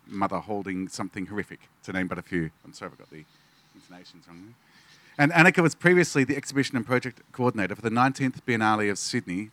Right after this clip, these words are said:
two thousand fourteen. Sorry, Biennial of Sydney, two thousand fourteen. And the inaugural Nick Waterlow O A M Curatorial Fellow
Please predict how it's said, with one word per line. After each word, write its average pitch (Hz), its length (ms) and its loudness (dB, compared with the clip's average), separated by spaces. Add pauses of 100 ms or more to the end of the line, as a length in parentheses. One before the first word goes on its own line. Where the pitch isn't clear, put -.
(100)
two 117 140 -8
thousand 98 320 -4
fourteen. 95 440 -8
Sorry, 98 300 -4
Biennial 104 460 -2
of 82 60 -12
Sydney, 92 260 -10
two 110 100 -10
thousand 95 220 -8
fourteen. 92 420 -10 (400)
And 135 140 2
the 120 60 4
inaugural 127 500 6
Nick 123 240 2
Waterlow 110 580 0
O 117 120 2
A 107 80 2
M 104 340 -4
Curatorial 110 460 -4
Fellow 98 300 -2